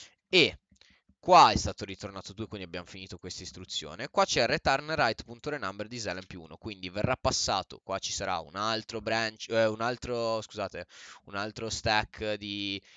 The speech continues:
i leaf.renumber. ok? Qua ci sarà di nuovo leaf.run, perché? Perché write è sempre un leaf, ok? Come prima. Quindi leaf.run, ci sarà il dis che punterà al leaf e ci sarà n uguale a due più uno che è tre,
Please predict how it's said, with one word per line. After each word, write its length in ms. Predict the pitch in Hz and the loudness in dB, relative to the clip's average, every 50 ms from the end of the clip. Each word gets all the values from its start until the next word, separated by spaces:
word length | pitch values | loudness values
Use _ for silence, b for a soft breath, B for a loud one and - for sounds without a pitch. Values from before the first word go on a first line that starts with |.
| B B - | B B -12
i 560 | - 98 104 101 101 98 98 98 95 95 95 | -8 -6 -4 -2 -2 0 0 0 -2 -2 -4
leaf.renumber. 1600 | 98 101 107 113 110 - - - 95 98 101 101 95 - - 98 95 92 90 87 76 76 82 78 82 87 95 104 120 135 151 185 - _ _ _ _ _ _ _ _ _ _ _ _ _ _ 82 _ - - | -4 -4 -4 -4 -4 -6 -10 -12 -10 -10 -10 -12 -12 -10 -6 -6 -4 -4 -4 -6 -6 -6 -8 -8 -8 -4 -2 -2 -2 -2 -4 -8 -12 _ _ _ _ _ _ _ _ _ _ _ _ _ _ -20 _ -12 -8
ok? 240 | 85 82 87 90 87 | -6 -4 -4 -6 -6
Qua 100 | - 90 | -8 -8
ci 100 | - - | -8 -8
sarà 180 | - 87 85 87 | -8 -6 -8 -8
di 100 | 82 85 | -10 -12
nuovo 160 | 85 80 85 | -12 -12 -10
leaf.run, 720 | 87 92 95 - - 90 92 - - 90 87 82 82 85 | -10 -10 -10 -12 -14 -18 -18 -12 -8 -6 -6 -6 -6 -8
perché? 320 | - 90 90 - - 82 82 | -8 -10 -6 -4 -4 -4 -4
Perché 320 | - - - - - 90 87 | -4 -8 -10 -8 -6 -2 -2
write 800 | - - 110 107 98 101 107 101 - _ - 110 107 113 120 - | 0 0 2 2 2 2 0 -4 -8 _ -6 -4 -2 -2 -4 -6
è 100 | - 82 | -8 -8
sempre 340 | - - 90 90 - 87 92 | -8 -8 -8 -10 -12 -12 -10
un 60 | 95 | -8
leaf, 380 | 104 110 107 101 - - - | -6 -6 -8 -8 -10 -12 -16
ok? 540 | 80 80 - - - - 90 92 92 92 92 90 B B B B B B B B | -18 -20 -20 -20 -10 -4 -2 0 0 0 -2 -4 B B B B B B B B
Come 200 | - 90 90 87 | -16 -14 -12 -10
prima. 400 | 85 90 95 95 87 78 78 87 b b b b b b | -8 -8 -8 -8 -10 -12 -14 -16 b b b b b b
Quindi 280 | - 101 101 101 101 95 | -14 -14 -12 -10 -10 -8
leaf.run, 1160 | 101 101 101 - - 90 92 92 87 - 92 90 85 85 87 92 101 120 139 156 175 196 202 190 | -6 -6 -6 -6 -10 -14 -18 -14 -10 -6 -4 -2 -2 -2 -2 -4 -8 -8 -8 -6 -6 -6 -6 -6
ci 140 | - 104 | -6 -6
sarà 220 | 95 - 92 87 90 | -6 -4 -2 -2 -2
il 100 | 92 92 - | -2 -4 -6
dis 420 | - 104 104 104 101 95 92 95 95 | -8 -6 -4 -4 -4 -6 -6 -8 -10
che 80 | - | -12
punterà 380 | - - 90 90 92 - 92 113 | -16 -16 -18 -16 -12 -8 -4 -4
al 100 | 147 180 | -4 -4
leaf 300 | 185 131 98 92 - - | -4 -6 -8 -10 -10 -10
e 60 | 123 120 | -10 -6
ci 120 | - - | -4 -4
sarà 360 | - 147 160 175 175 120 107 | -2 0 0 2 2 2 2
n 180 | 104 107 113 127 | 0 -4 -6 -8
uguale 460 | 151 160 143 123 113 101 107 110 113 | -8 -4 0 2 2 4 4 2 0
a 60 | 117 | -2
due 220 | 107 107 107 113 110 | -2 -4 -4 -4 -4
più 220 | - 123 113 101 | -4 -6 -8 -8
uno 240 | 92 92 92 98 98 | -8 -8 -10 -10 -8
che 160 | - 92 87 | -6 -4 -4
è 40 | 90 | -4
tre, 260 | - 104 117 110 | -4 -2 -2 -2